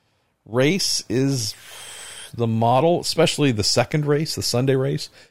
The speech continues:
if that's the model for what we can expect next year, oh, that would be a worrying trend. Uh, Adam Jensen, we're sticking with the tire wear topic.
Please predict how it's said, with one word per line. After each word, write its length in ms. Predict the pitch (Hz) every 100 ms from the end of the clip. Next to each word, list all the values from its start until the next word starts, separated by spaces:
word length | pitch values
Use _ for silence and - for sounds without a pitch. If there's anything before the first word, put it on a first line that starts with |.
| _
if 140 | 95
that's 300 | - 127 -
the 120 | -
model 400 | 123 104 104 131
for 220 | 139 - 104
what 200 | 104 104
we 120 | 120
can 140 | 113
expect 600 | 107 - - 92 113 -
next 460 | 92 92 - - -
year, 720 | 131 143 151 165 175 185 180 - _ _ _ _ _ _ _ _ _ _ _ _ _
oh, 720 | 139 143 123 120 107 104 101
that 400 | 98 101 117 123
would 180 | 107 101
be 140 | 107 110
a 80 |
worrying 520 | 98 95 95 98 92 92
trend. 460 | - 87 85 98 - _ _ _ - -
Uh, 180 | 120 127
Adam 300 | - 160 185
Jensen, 380 | 151 165 165 165
we're 80 | 127
sticking 340 | - 160 147
with 120 | 131 -
the 180 | 127 110
tire 380 | - 156 139
wear 320 | 98 92 90 90 _ _ _ _
topic. 480 | - 104 - 117 -